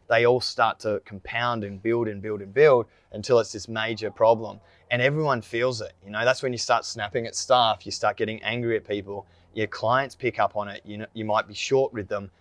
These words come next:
then they stop using you. So it all, you know, has a big compounding effect. And I think it's really important that we do prioritize those things because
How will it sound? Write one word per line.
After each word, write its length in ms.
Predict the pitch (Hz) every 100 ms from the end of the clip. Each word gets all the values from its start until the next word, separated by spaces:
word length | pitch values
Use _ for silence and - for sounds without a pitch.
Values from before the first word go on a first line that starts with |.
| _ -
then 100 | 110
they 80 | 107
stop 280 | - 120 -
using 420 | 117 131 127 113
you. 140 | 107
So 160 | 98 120
it 80 | 120 -
all, 380 | 156 165 151 - _ _ _ -
you 100 | 151
know, 160 | 143 117
has 280 | 123 151 131
a 60 |
big 340 | 98 - 139 123
compounding 580 | 120 101 127 156 175 104
effect. 400 | - 92 - - _ _ -
And 100 | 117
I 40 |
think 180 | 110 143
it's 120 | 123
really 260 | 123 143 139
important 500 | 113 131 139 120 -
that 160 | 110
we 80 | 113
do 280 | 95 123 131
prioritize 720 | - 104 107 151 143 113 104
those 220 | 104 107
things 280 | - 104 104
because 480 | - 101 127 113